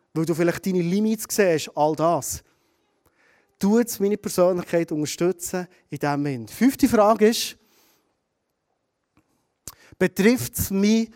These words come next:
Verantwortungsbereich? Ich würde gerne bei diesem Punkt dort ein bisschen bleiben.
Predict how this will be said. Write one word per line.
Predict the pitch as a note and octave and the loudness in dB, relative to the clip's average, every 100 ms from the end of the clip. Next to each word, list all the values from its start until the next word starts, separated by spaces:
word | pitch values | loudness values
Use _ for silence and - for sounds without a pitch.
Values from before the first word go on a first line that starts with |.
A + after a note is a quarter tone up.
| _ | _
Verantwortungsbereich? | - F3+ E3 F#3+ G3+ F#3+ G3 - F#3 E3 B2 A2 - _ _ _ _ _ _ _ _ _ _ _ _ _ _ _ _ _ _ _ _ _ _ _ _ _ _ _ _ | -2 4 4 4 2 0 -4 -6 -2 -2 -2 -8 -16 _ _ _ _ _ _ _ _ _ _ _ _ _ _ _ _ _ _ _ _ _ _ _ _ _ _ _ _
Ich | |
würde | E3+ | -6
gerne | - F3+ G#3+ - _ | 0 0 0 -8 _
bei | E3 | -2
diesem | E3+ F#3 | 0 0
Punkt | F3+ F3+ - | -2 -4 -4
dort | E3 - | -8 -8
ein | - | -12
bisschen | C#3+ | -10
bleiben. | C3+ C3 G2+ | -8 -8 -12